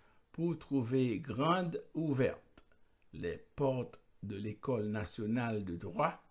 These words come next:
ou celles de l'École de médecine et de pharmacie. Mais une question, et une question vitale, se présente.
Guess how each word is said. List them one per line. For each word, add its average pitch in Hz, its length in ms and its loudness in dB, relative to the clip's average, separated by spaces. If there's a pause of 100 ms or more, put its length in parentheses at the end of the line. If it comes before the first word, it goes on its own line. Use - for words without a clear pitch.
(720)
ou 123 200 -2
celles 135 340 4
de 117 120 0
l'École 110 500 2
de 98 80 -4
médecine 196 840 -2 (400)
et 131 100 2
de 123 100 0
pharmacie. 120 760 0 (1040)
Mais 196 260 0
une 190 240 -2
question, 190 920 -2
et 139 260 0
une 151 240 -2
question 135 420 -2
vitale, 156 640 -2
se - 160 -8
présente. - 720 -4